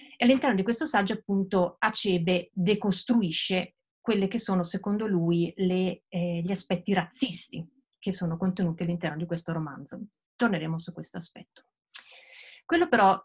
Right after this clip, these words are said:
che vi vorrei dire adesso per, eh, per partire è, eh, l'episodio che porta Achebe a scrivere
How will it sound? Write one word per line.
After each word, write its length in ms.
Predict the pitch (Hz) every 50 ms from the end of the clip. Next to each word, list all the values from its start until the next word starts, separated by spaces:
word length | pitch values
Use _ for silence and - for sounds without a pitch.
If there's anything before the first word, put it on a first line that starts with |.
| _ _
che 300 | - 202 180 175 175 175
vi 100 | 170 180
vorrei 260 | 175 170 170 170 170
dire 200 | 165 190 190 175
adesso 340 | 170 165 170 170 - - 170
per, 160 | - - 175 170
eh, 680 | 160 160 156 160 160 160 160 160 165 160 165 170 170 -
per 180 | - 202 196 -
partire 720 | - 285 277 - - 208 185 185 185 202 214 233 247 - _ _
è, 400 | - 240 240 240 254 262 262 - -
eh, 180 | - 208 202 175 - - -
l'episodio 680 | - 214 240 247 - 302 262 214 185 156 170 175 196 196
che 180 | - 247 240
porta 640 | - - 185 156 160 180 180 - - 196 170 160 - _
Achebe 580 | - 220 226 - - 180 170 165 175 190 185 -
a 120 | - 196
scrivere 720 | 190 - - - - 208 185 175 165 165 165 160 160 170